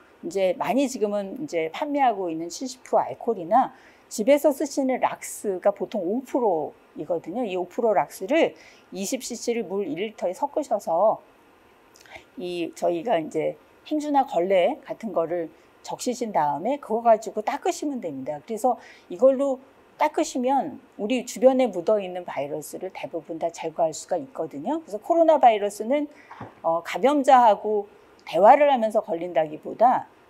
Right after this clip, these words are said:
그, 그분들에서 나온 분비물이 묻어있는 환경을 내가 접촉해서 감염되는 경로가 크기 때문에 이렇게 환경 청소를 생각날 때마다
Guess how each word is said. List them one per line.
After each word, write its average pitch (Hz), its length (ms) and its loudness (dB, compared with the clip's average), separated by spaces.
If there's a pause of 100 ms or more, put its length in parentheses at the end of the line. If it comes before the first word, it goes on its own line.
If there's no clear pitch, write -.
(160)
그, 226 360 -4 (180)
그분들에서 240 880 0
나온 180 300 4
분비물이 214 680 -6 (160)
묻어있는 202 580 4
환경을 359 720 2
내가 202 260 4
접촉해서 208 800 -4 (220)
감염되는 202 600 -4
경로가 165 380 -4
크기 - 320 -10
때문에 190 600 -4 (360)
이렇게 180 280 -2
환경 285 400 -2
청소를 220 420 -4
생각날 330 480 2
때마다 180 520 2